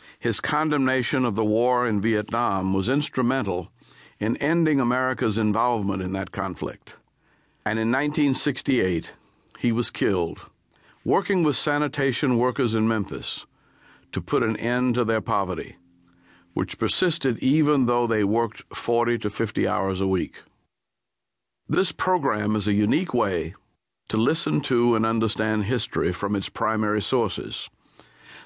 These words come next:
These speeches grew out of and helped to shape the moral challenges of the second half of the twentieth century. This marvelous audio compilation of his words and witness were each tied to specific challenges of injustice.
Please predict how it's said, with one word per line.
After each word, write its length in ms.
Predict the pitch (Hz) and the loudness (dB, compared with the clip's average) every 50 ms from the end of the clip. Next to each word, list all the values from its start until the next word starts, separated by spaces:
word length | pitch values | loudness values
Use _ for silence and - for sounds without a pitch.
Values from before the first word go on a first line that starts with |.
| - | -6
These 280 | - - 180 220 214 - | -2 0 2 2 2 2
speeches 580 | - - - 185 202 160 - 92 98 104 98 87 | 0 -2 0 0 0 0 2 2 2 2 0 0
grew 300 | 90 120 147 170 170 151 | 0 2 2 4 4 2
out 240 | 143 143 143 123 | 2 2 2 2
of 260 | 120 120 123 123 113 113 | 2 2 0 0 0 0
and 140 | 107 104 | 0 0
helped 320 | 92 107 147 160 156 - - | 0 -2 -2 -2 -2 -2 -4
to 80 | 123 | -4
shape 420 | - - - 151 127 101 - - - | -2 -2 0 0 0 0 -2 -2 -4
the 80 | - | -2
moral 460 | 95 101 110 123 139 135 139 135 131 117 | 0 2 2 2 2 2 2 0 0 -2
challenges 800 | - - 165 147 143 131 110 95 95 92 101 95 98 98 - - - - - - - - | -2 -2 -2 0 0 0 0 0 0 2 2 2 2 0 -2 -6 -12 -18 -20 -20 -18 -10
of 140 | - - 90 | -8 -4 -2
the 80 | 98 - | -2 -2
second 400 | - - - 156 135 151 135 113 | -2 0 -2 -2 0 0 0 0
half 300 | 113 127 117 120 110 - | 0 0 0 -2 -4 -4
of 60 | 107 | -4
the 60 | 110 | -4
twentieth 400 | 101 - - 120 113 113 110 98 | -4 -2 -2 0 0 0 0 0
century. 480 | - - 123 110 98 - 82 65 58 - - _ _ _ _ _ _ _ _ _ _ _ _ - - - - _ - | 0 0 0 0 0 -2 -4 -6 -6 -10 -16 _ _ _ _ _ _ _ _ _ _ _ _ -20 -20 -20 -10 _ -2
This 180 | 123 127 117 | -2 0 0
marvelous 640 | 117 113 113 127 139 151 156 151 156 151 147 151 - - - - | 0 2 2 2 2 2 2 2 2 2 0 0 -2 -4 -2 0
audio 420 | 120 139 151 143 139 131 131 127 | 0 2 2 2 2 2 0 0
compilation 800 | - - 135 131 127 120 127 117 120 120 117 110 - 117 107 110 | 0 -2 -2 0 0 0 0 2 2 2 0 0 0 0 0 0
of 100 | 107 101 | 0 0
his 220 | 104 107 98 95 | 0 0 0 0
words 480 | 95 107 123 135 135 135 135 127 104 117 | 0 2 2 2 2 2 0 0 0 0
and 180 | 117 110 113 | 0 2 2
witness 560 | 131 127 - - 85 - - 80 - - - - _ _ _ - - - - - - | 2 0 0 -2 -4 -4 -4 -6 -8 -8 -10 -12 _ _ _ -20 -20 -20 -14 -6 -4
were 160 | 113 113 - | -4 -2 0
each 340 | - 135 156 170 165 - - | 2 2 2 2 0 -2 -4
tied 480 | - - 143 135 135 127 127 127 131 131 - | -4 -2 0 0 2 0 0 -2 -2 -2 -4
to 100 | 104 92 | -4 -4
specific 680 | - - - 95 - - - 170 170 160 160 151 - | -4 -4 -4 -4 -4 -2 -2 -2 0 0 -2 -4 -4
challenges 680 | - - 143 131 127 127 127 123 123 113 120 120 113 113 | -4 -4 -2 0 0 0 0 0 0 0 0 0 2 2
of 100 | 117 107 | 2 2
injustice. 800 | 113 110 110 95 104 101 90 - - - 107 - - - - | 2 2 2 2 0 -2 -2 -6 -10 -10 -10 -10 -10 -12 -14